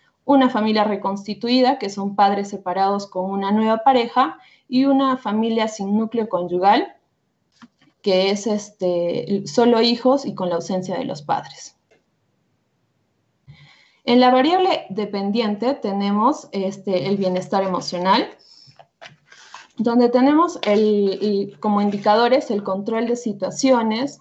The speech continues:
aceptación de sí mismo, vínculos psicosociales y proyectos personales. En donde tenemos, eh, como subindicadores de grado bajo de trece a veinte puntos, grado medio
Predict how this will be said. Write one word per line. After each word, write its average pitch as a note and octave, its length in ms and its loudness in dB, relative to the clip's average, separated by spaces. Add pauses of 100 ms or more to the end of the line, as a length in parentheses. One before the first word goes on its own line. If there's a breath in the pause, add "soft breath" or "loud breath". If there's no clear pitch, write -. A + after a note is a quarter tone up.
aceptación G3+ 760 -4
de F#3+ 120 -4
sí A3 180 -2
mismo, B3 640 2
vínculos A#3 520 2
psicosociales A3 960 -2
y G#3 80 -2
proyectos F#3+ 580 -4
personales. G3+ 800 -2 (800 soft breath)
En B3 200 6
donde B3+ 280 6
tenemos, C#4 640 2
eh, G#3 360 -4
como G3+ 200 -4
subindicadores A3 1120 -2 (160)
de G3 160 -8
grado A3 400 2
bajo A3+ 460 2
de F#3+ 180 -6
trece G#3 340 -4
a F#3+ 60 -4
veinte F#3 280 -4
puntos, C4 720 2
grado G3+ 380 2
medio G#3+ 500 -2